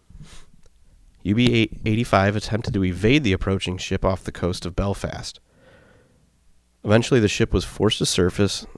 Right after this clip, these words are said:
though as it wa-, as it was taking on water. The ensuing flooding of the ship caused the crew to abandon ship while under fire from the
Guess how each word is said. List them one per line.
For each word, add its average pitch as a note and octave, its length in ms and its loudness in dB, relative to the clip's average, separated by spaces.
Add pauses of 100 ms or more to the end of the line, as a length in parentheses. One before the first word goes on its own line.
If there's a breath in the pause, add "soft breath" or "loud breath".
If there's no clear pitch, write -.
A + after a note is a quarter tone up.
(240)
though G2 180 2
as G#2+ 220 0
it - 80 -4
wa-, G2 80 -6 (1080)
as G2+ 200 -2
it G#2 60 -4
was G2+ 120 -6
taking G2+ 320 -4
on F2+ 240 -4
water. F#2+ 360 -6 (2250 soft breath)
The G#2 80 2
ensuing A2 320 2
flooding A2 340 4
of A2+ 80 4
the A#2+ 60 2
ship - 320 2
caused F#2 280 0
the F#2+ 60 -8
crew B2+ 380 2 (460 soft breath)
to - 80 2
abandon B2+ 320 8
ship G#2+ 280 2
while F2+ 240 4
under G#2+ 160 0
fire G#2+ 340 4
from F2+ 180 -4
the F2 120 -4